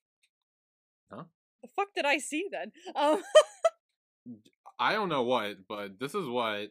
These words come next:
Speaker 1: here, I'll send you the picture of the shoe.
Speaker 2: Oh, yes, please.
Speaker 1: It says authentic branded shoe, sports shoe.
Speaker 2: Maybe that I, maybe I saw branded and thought, um,
Speaker 1: New.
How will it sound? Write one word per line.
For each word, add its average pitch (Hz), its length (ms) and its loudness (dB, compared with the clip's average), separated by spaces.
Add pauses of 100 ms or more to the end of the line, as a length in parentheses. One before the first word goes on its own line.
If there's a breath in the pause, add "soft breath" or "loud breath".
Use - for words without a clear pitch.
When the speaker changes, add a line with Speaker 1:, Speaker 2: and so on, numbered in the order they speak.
(140)
Speaker 1:
here, 113 100 -8
I'll 98 120 -8
send 135 260 -8
you 131 120 -6
the 110 100 -6
picture 120 440 -8
of 98 240 -8
the 92 120 -8
shoe. - 220 -8
Speaker 2:
Oh, - 180 -8 (340)
yes, 320 240 -12
please. 240 300 -14
Speaker 1:
It 147 80 -10
says 196 140 -2
authentic 165 560 0
branded 143 480 -4
shoe, 101 280 -12
sports 98 360 -10
shoe. 104 340 -10 (200)
Speaker 2:
Maybe 302 220 -6
that 254 160 0
I, 254 220 2
maybe 269 220 -4
I 285 80 0
saw 294 220 -2
branded 220 560 -8
and 214 140 -12 (100)
thought, 202 280 -6 (200)
um, 185 240 -14
Speaker 1:
New. 185 120 -20